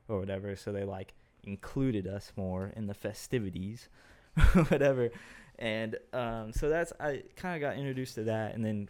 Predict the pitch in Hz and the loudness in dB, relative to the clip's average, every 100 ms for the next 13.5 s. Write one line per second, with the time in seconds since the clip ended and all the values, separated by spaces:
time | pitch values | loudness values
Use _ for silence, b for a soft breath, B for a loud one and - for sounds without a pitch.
0 | - 120 117 113 104 98 107 104 - 107 | -2 0 0 0 -4 -6 -8 -8 -8 -6
1 | 101 101 _ _ _ _ _ _ - 120 | -6 -8 _ _ _ _ _ _ -10 -2
2 | 110 101 98 98 98 107 101 104 104 107 | 0 0 -2 -6 -4 -4 -2 0 -2 -6
3 | b b b b - 110 101 95 98 - | b b b b -10 -6 -4 -4 -8 -12
4 | _ _ _ - - _ _ - 208 - | _ _ _ -20 -20 _ _ -14 -12 -6
5 | 156 147 143 143 - 113 104 95 117 123 | -4 0 2 2 0 -4 -2 -2 -2 -2
6 | - 120 120 113 113 - - 110 110 107 | -4 -2 0 0 -4 -4 0 2 2 0
7 | 110 98 98 - 67 - - - 123 113 | -4 -4 -4 -6 -10 -12 -20 -10 -4 -4
8 | 104 - 104 - 110 101 98 - 101 101 | -4 -4 -4 -2 -2 -2 -4 -2 -2 -2
9 | 98 98 92 90 b b b b b - | -4 -4 -4 -6 b b b b b -6
10 | 120 104 - _ _ _ - - 110 107 | -4 -4 -6 _ _ _ -18 -10 -8 -6
11 | - 113 107 101 98 92 92 104 92 90 | -2 0 0 0 -2 -4 -4 -4 -4 -6
12 | 92 104 90 87 b b b b b b | -4 -2 -2 -4 b b b b b b
13 | b - 143 131 117 | b -6 0 0 0